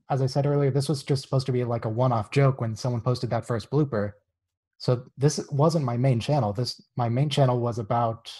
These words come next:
uh, doing upscales of old game cinematics with machine learning. So this was just gonna be a one-off thing. I didn't wanna post it to the main thing 'cause it wasn't related. So the Star Trek Bridge Crew stuff is just, I was playing Star Trek Bridge Crew and people have some really weird ideas about how the game mechanics work in that.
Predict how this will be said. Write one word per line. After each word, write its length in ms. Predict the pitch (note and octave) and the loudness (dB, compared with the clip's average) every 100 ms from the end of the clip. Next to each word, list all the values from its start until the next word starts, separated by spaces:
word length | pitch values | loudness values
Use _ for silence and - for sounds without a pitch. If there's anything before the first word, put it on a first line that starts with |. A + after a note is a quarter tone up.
| - - | -12 -4
uh, 220 | A2+ G#2+ | -2 -2
doing 440 | G2+ A#2+ A#2+ A#2 A2 _ _ _ | -2 -4 -4 -6 -10 _ _ _
upscales 540 | C#3 C#3 - C#3+ C3 A#2 | 0 0 0 2 2 2
of 80 | A#2 | -2
old 180 | B2 | -2
game 200 | A2 C3+ | 2 2
cinematics 640 | C3 A2 G2+ G2+ G#2 - - | 2 0 -4 -4 -4 -8 -12
with 140 | G#2 | -8
machine 320 | A2 - B2 | -6 -2 -2
learning. 340 | G#2+ G#2 G2 G#2 - _ | -2 -4 -6 -8 -12 _
So 140 | - | 0
this 180 | C3+ E3+ | 2 2
was 100 | D3+ | 0
just 180 | C3+ C3+ | -2 0
gonna 100 | C3 | 0
be 80 | B2 | 0
a 60 | |
one-off 340 | A#2 C3 A#2+ - | 2 2 0 0
thing. 240 | D3 C#3 | 0 2
I 80 | A#2 | 2
didn't 160 | A#2+ | 0
wanna 160 | A2+ A#2 | -2 -2
post 220 | A#2+ A2+ | -4 -4
it 40 | - | -8
to 60 | |
the 80 | A#2 | -4
main 240 | B2+ D3+ | -2 0
thing 140 | C#3 C#3+ | 0 0
'cause 100 | A#2+ | 0
it 80 | A2 | -2
wasn't 220 | A2 G#2 | -4 -4
related. 460 | A2 C#3 D3 C#3 C#3 - | 0 2 2 0 -4 -6
So 160 | - | -4
the 80 | A2+ | -2
Star 220 | - D#3+ | 2 2
Trek 220 | D#3+ C3 | 4 0
Bridge 220 | - F#3 - | 2 2 2
Crew 200 | B2+ G#2 | 0 -2
stuff 460 | - G#2 G#2+ - _ | -2 -4 -4 -8 _
is 180 | A#2+ A2 | -8 -2
just, 280 | C3 A#2 B2+ | -2 0 0
I 80 | |
was 120 | A#2+ A#2 | -2 0
playing 340 | B2+ B2 A#2+ | 0 0 -2
Star 260 | - B2+ B2+ | -2 0 0
Trek 320 | - B2 - | 2 0 2
Bridge 240 | C#3+ D3+ | 2 2
Crew 200 | - G#2 | 0 -2
and 120 | G#2 | -2
people 240 | A#2 A#2+ A#2 | -2 -2 0
have 160 | A2+ | 0
some 160 | - A2+ | -2 -2
really 160 | B2+ A#2+ | -2 0
weird 280 | A#2 A#2 | 0 0
ideas 340 | A#2 A#2 A#2 A2+ | -2 -2 -4 -2
about 200 | A#2+ A2 | -2 -2
how 120 | A2+ | -2
the 100 | - | 4
game 160 | C#3 D3 | 4 6
mechanics 420 | A2+ G#2+ A2 - | 2 -2 -4 -4
work 240 | A#2 A2 | -4 -4
in 100 | A2 | -4
that. 240 | A2+ A2 | -4 -4